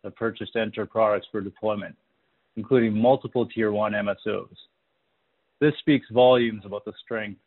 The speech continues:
of Vecima's industry-leading D A A portfolio.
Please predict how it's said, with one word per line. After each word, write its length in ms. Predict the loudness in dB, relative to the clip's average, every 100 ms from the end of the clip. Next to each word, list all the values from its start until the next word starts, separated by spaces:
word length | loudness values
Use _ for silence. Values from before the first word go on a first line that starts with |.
| _ -16
of 80 | -6
Vecima's 460 | -6 -4 -8 -6
industry-leading 840 | -4 -4 -4 -6 -6 -4 -4 -6 -10
D 180 | -6
A 280 | -4 -4 -6
A 40 | -8
portfolio. 760 | -8 -8 -6 -8 -8 -10 -12